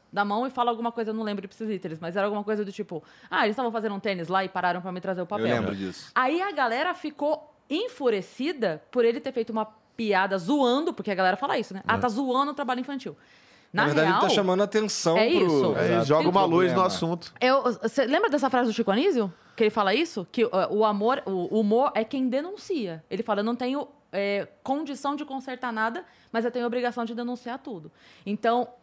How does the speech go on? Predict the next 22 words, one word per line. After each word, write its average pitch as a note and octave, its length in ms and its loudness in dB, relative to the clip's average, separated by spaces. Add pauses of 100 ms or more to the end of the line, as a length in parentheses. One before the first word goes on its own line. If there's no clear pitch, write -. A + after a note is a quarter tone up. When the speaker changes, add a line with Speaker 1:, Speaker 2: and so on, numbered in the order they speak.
Speaker 1:
ó, - 100 2 (100)
ele F4+ 280 4
ali, C4 340 2
ele B3 160 2
não E4+ 120 -2
é - 20 0
um G#4 80 -6
pintor. B3 400 0
Se - 80 -16
ele G#4 80 -2
fosse C4 180 -4
um A3 40 -6
pintor, C4+ 220 -2
ele D4 120 -6
faria F4 180 -4
um G#4+ 80 -6
quadro. E3 420 -2 (200)
Ele A#3+ 100 -4
não G4+ 120 0
é - 20 -2
um - 40 -6
poeta, G3 480 0